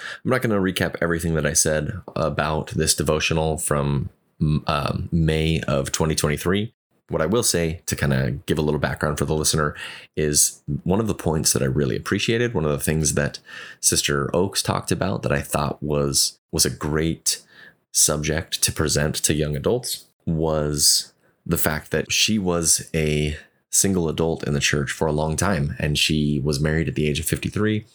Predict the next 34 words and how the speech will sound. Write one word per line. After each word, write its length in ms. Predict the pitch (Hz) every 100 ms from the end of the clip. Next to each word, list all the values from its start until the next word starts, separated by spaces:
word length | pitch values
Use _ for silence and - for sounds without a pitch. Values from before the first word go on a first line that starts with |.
| _ _ _ _
She 120 | 90
talked 280 | 87 78 -
a 40 |
little 220 | 76 80
bit 140 | 71 73
about, 480 | 69 73 69 - - - - - -
um, 300 | - - - 76
longing 480 | 69 73 85 85
for 180 | 80 76
a 40 | 73
companion 840 | 78 69 85 87 87 80 78 78 - - - _
and 460 | 78 71 69 67 -
tears 460 | - 82 78 78
in 100 | -
her 140 | 73 -
pillow. 680 | - 101 92 85 80 - - _ _ _ -
She 160 | -
was 200 | 95 90
discussing 480 | 92 - 127 123 107
some 200 | - 82
of 100 | 73
these 200 | 80 76
raw 300 | 73 80 98
emotions 840 | 95 80 78 71 71 73 71 - - - - - - - _ _
of 160 | 85 76
a 80 | 73
woman 560 | 85 101 101 101 98 -
who 640 | - - 78 73 71 71 82 _ _ _ -
is 180 | 80 -
unmarried 680 | - 110 92 71 71 - 98 - _ _ _
in 140 | 90 80
a 60 |
church 600 | - - 87 87 - - -
that 480 | 73 76 73 -